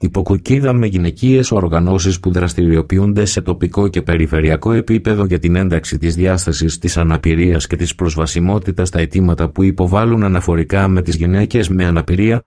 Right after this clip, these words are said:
αλλά και για τη συμπερίληψη σε αυτά των αναγκών των μητέρων ή γυναικών κάθετος νομίμων κηδεμόνων παιδιών κάθετος ατόμων με αναπηρία.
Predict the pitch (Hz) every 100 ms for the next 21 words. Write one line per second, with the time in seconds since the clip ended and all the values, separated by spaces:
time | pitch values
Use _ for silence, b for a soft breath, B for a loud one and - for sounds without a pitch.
0 | _ - 117 110 101 95 87 80 78 90
1 | 92 95 95 90 - 85 82 80 92 87
2 | 80 80 85 85 95 90 90 87 82 -
3 | 107 110 98 104 101 98 95 110 110 -
4 | 113 110 98 85 90 87 92 90 85 82
5 | 80 78 85 90 82 80 85 80 101 117
6 | 110 117 110 95 85 82 87 95 95 101
7 | 95 80 73 73 80 80 76 64